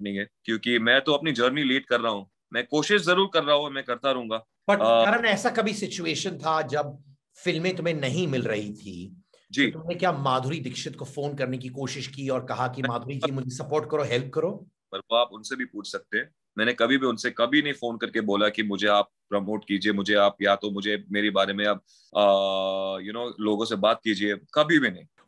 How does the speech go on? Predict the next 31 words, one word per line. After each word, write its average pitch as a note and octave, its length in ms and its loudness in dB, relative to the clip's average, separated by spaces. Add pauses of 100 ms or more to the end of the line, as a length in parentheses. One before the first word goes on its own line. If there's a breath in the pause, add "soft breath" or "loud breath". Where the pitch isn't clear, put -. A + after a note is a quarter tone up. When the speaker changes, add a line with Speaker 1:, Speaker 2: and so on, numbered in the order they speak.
(160)
Speaker 2:
What B3 400 4
comes G3+ 220 0
to G3+ 140 2
your E3 140 2
mind, E3 220 0
और D3+ 100 2
दिल A3+ 380 2
से - 200 -6
बोलना B2+ 340 -2
मेरे A2+ 160 0
भाई, G#2 400 -4 (280)
when C3 120 -2
I C#3 60 -2
take C3+ 180 2
Speaker 1:
Yes। C#3+ 60 2
Speaker 2:
these A#2+ 320 -12
names। G2 260 -4
Speaker 1:
Yes। - 800 -4
Speaker 2:
अक्षरा F#3+ 420 0
सिंह। - 640 -6 (360)
Speaker 1:
जो D3 140 0
शतरंज D#3 460 -2
चेस - 540 -4
प्ला-, A#2 300 -2
खेलते C#3+ 200 -4
हैं, D3 60 -8
"नेक्स्ट A#2+ 260 -2
मूव B2+ 200 -4
मेरी A#2 220 2
क्या A2+ 180 2
होगी?" G#2+ 420 2